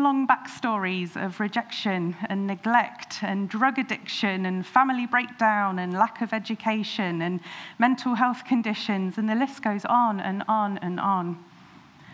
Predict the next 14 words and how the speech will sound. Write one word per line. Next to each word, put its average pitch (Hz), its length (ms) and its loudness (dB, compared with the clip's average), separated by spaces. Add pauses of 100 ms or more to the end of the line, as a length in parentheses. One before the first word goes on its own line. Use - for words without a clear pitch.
And 220 120 2
because 320 440 -2
of 254 220 -2
this, - 600 -6
it 226 140 -6
can 254 180 0
be 247 120 -2
really 240 280 0
difficult 208 680 -4 (520)
to 202 120 -2
know 190 180 2
how 180 180 0
to 170 180 -10
respond. 165 600 -6